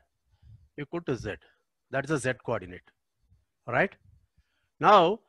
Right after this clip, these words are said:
I want to know, this is called the level set. The, okay, what is the level set? This is Z equal to Z, Z plane. You understand that? That's a plane.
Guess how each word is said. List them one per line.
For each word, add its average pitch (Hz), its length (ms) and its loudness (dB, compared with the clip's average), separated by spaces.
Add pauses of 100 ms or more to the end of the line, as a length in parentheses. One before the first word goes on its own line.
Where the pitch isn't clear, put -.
(160)
I 151 160 2
want 214 220 2
to 165 80 -4
know, 185 280 0 (640)
this 151 180 -6
is 170 140 -8
called 165 220 0
the 143 80 2
level 123 260 -2
set. 98 200 -14 (560)
The, 123 100 -16 (420)
okay, 170 260 -10 (440)
what 147 280 -2
is 147 60 -4
the 151 100 -2
level 117 240 -4
set? - 220 -20 (920)
This 151 200 0
is 226 200 0 (460)
Z 156 200 0
equal 156 200 -4
to 151 120 -4
Z, 117 240 -12 (360)
Z 123 100 -4 (140)
plane. 98 240 -16
You 123 100 -10
understand 143 400 -8
that? 196 120 -6 (3000)
That's 120 200 -10
a 117 40 -12
plane. - 320 -18